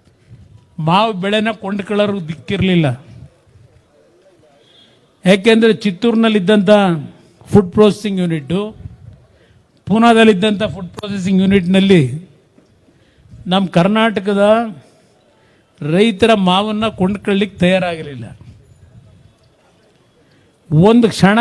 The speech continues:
ನಾನು ಯೋಚನೆ ಮಾಡಲಿಲ್ಲ. ಅವತ್ತು ವೇದಿಕೆ ಮುಖಾಂತರ, ನನ್ನ ಮಾಧ್ಯಮದ ಸ್ನೇಹಿತರ ಮುಖಾಂತರ ನಾಡಿನ ರೈತ ಬಂಧುಗಳಿಗೆ ಹೇಳಲಿಕ್ಕೆ ಬಯಸ್ತೇನೆ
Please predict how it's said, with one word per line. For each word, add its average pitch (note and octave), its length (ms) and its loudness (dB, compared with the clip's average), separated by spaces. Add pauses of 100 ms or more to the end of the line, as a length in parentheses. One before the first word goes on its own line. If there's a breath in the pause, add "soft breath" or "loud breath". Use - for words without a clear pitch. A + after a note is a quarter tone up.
ನಾನು A#3+ 200 2
ಯೋಚನೆ A3 340 2
ಮಾಡಲಿಲ್ಲ. G#3+ 420 4
ಅವತ್ತು G#3 600 0 (920)
ವೇದಿಕೆ G#3 460 4
ಮುಖಾಂತರ, G#3 640 2
ನನ್ನ G3 280 0 (600)
ಮಾಧ್ಯಮದ G#3 600 4
ಸ್ನೇಹಿತರ G3+ 480 -4
ಮುಖಾಂತರ G3 580 -2
ನಾಡಿನ G3 500 2
ರೈತ F3+ 300 0
ಬಂಧುಗಳಿಗೆ F#3+ 640 0
ಹೇಳಲಿಕ್ಕೆ F#3 320 0
ಬಯಸ್ತೇನೆ F3 640 2